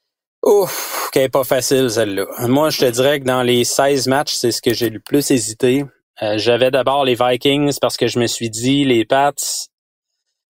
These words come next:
malgré leur succès, ils demeurent, qui ont de la misère à marquer des points. C'est pas une attaque aérienne qui est stable,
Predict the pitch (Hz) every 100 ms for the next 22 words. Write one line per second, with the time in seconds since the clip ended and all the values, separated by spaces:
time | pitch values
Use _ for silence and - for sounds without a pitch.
0 | _ - 127 139 165 147 - 135 - 165
1 | 160 139 131 143 156 147 - 120 113 151
2 | 165 175 170 151 135 156 143 135 - 151
3 | 147 147 - 110 - 180 165 135 156 147
4 | 131 127 127 143 143 135 117 104 - 143
5 | 147 156